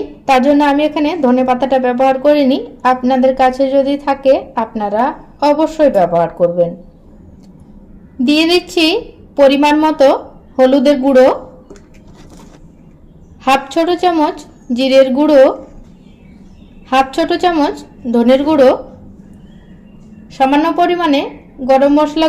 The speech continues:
গুঁড়ো, স্বাদ মতো লবণ, আর হাফ পাতিলেবুর রস। এরপর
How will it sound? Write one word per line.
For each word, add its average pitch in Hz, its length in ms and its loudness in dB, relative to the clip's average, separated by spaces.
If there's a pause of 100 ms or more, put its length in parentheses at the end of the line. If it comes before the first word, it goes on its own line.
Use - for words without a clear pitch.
গুঁড়ো, 269 200 2 (2000)
স্বাদ 247 220 2 (100)
মতো 320 300 0 (580)
লবণ, 226 360 0 (3250)
আর 254 80 2 (100)
হাফ 277 320 2 (960)
পাতিলেবুর 220 580 -2
রস। 180 220 -2 (4000)
এরপর 302 480 2